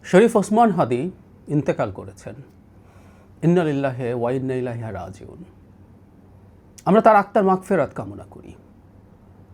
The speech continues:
আমরা বিশ্বাস করি তার আত্মা শান্তিতে থাকবে। তিনি শহীদ হয়েছেন, এটা আমরা বলতেই পারি, কারণ অন্যায়, অত্যাচার, আধিপত্যবাদের বিরুদ্ধে তিনি লড়াইয়ের প্রতীক হয়ে উঠেছিলেন,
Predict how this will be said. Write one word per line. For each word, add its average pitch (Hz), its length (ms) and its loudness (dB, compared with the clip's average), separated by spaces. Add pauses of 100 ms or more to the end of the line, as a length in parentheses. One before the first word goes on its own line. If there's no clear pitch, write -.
(160)
আমরা 220 160 4
বিশ্বাস 233 460 0
করি 143 180 -2
তার 131 140 -2
আত্মা 131 280 -8
শান্তিতে 127 420 -6
থাকবে। 98 420 -12 (400)
তিনি 214 120 4
শহীদ 180 380 0
হয়েছেন, - 340 -16 (180)
এটা 135 140 -12
আমরা 120 120 -12
বলতেই 117 420 -8
পারি, 131 220 -6
কারণ 202 340 2 (1000)
অন্যায়, 226 420 6
অত্যাচার, 190 640 2 (500)
আধিপত্যবাদের 165 880 2
বিরুদ্ধে 127 420 -6
তিনি 113 280 -8 (300)
লড়াইয়ের 123 420 -4
প্রতীক 190 380 0
হয়ে 110 180 -12
উঠেছিলেন, - 500 -16